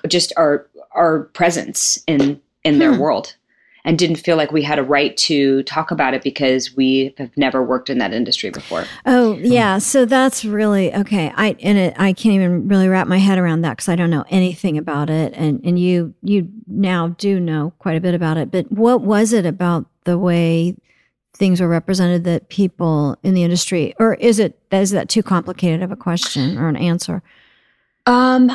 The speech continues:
Speaker 1: oh, it's so compli-, it's such a complicated business. But I think, I think, well, well, the first, first and foremost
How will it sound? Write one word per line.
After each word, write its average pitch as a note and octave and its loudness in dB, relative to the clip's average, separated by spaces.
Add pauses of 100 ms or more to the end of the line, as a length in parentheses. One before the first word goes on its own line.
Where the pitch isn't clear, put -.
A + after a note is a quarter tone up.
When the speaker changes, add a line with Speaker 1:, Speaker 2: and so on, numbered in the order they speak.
Speaker 1:
oh, A3 -2
it's - -4
so A3 -2
compli-, G3+ -4
it's - -6
such G#3 0
a G#3+ -2
complicated F3+ -4
business. E3+ -2
But F#3 2
I F#3 4
think, A#3+ 0 (580)
I A#3 6
think, C#4 2
well, A3 2
well, A#3+ 2
the A3+ 4
first, - 2 (240)
first C4+ 2
and F3+ -10
foremost C#3+ -2